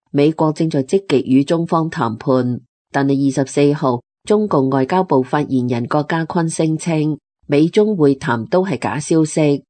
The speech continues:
雙方並冇就關稅問題進行磋商或者談判，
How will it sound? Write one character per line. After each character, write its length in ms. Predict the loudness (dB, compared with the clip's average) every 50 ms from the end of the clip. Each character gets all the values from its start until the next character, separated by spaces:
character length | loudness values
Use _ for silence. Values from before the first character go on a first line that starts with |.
| _ _ _ _
雙 300 | -4 0 0 0 0 0
方 280 | 0 0 -2 0 0
並 120 | 0 0 0
冇 180 | 2 2 0
就 140 | 0 0 -2 -2 -2
關 200 | 0 0 0 0
稅 240 | 0 0 0 0 0
問 220 | 0 -2 -2 -4
題 240 | -4 -4 -4 -4 -4
進 180 | -2 -2 -2 -2 -2
行 140 | -4 -4
磋 200 | -4 -2 -2 -2
商 360 | -2 -2 -2 -2 -2 -2 -2 -2
或 120 | -4 -4
者 160 | -4 -2 -4 -4
談 280 | -4 -4 -4 -4 -4
判， 420 | -4 -2 0 2 2 2 0 -2